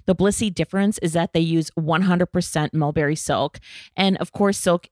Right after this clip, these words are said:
it's a luxurious all-natural fiber, which means it's more breathable,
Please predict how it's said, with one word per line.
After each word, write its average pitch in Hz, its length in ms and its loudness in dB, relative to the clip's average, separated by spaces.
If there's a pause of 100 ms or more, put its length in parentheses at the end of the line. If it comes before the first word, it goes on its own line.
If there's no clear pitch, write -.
it's 226 160 0
a 240 80 2
luxurious 170 560 2
all-natural 160 600 0
fiber, 202 420 2
which 190 260 0
means 160 260 -4
it's - 220 -6
more 143 160 -2
breathable, 180 680 2